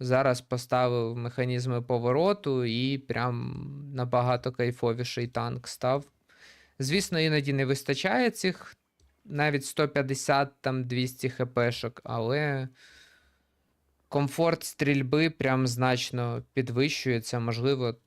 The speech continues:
типу, поставивши сюди бонові, було би взагалі ідеально, але я чомусь не поставив. Добре, всім дякую за перегляд. Е, спробую, подивлюсь, як там реплей взагалі зберігся.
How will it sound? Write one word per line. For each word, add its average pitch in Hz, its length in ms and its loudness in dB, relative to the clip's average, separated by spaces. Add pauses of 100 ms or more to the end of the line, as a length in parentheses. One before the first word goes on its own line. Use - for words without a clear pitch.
(320)
типу, 123 300 -6
поставивши 120 760 -2
сюди 117 320 -4
бонові, 120 580 0
було 113 340 0
би 110 140 0
взагалі 107 560 -2
ідеально, 104 600 -4
але 110 560 -6 (1160)
я 113 140 -8
чомусь 113 380 -12
не 113 80 -10
поставив. 117 680 -10 (760)
Добре, 165 220 2
всім 240 260 0
дякую 247 320 2
за 208 120 2
перегляд. 196 680 2
Е, 117 720 0
спробую, 165 640 0
подивлюсь, 156 520 -2
як 135 160 0
там 131 200 -2
реплей 160 400 0
взагалі 123 560 0
зберігся. 117 1160 -2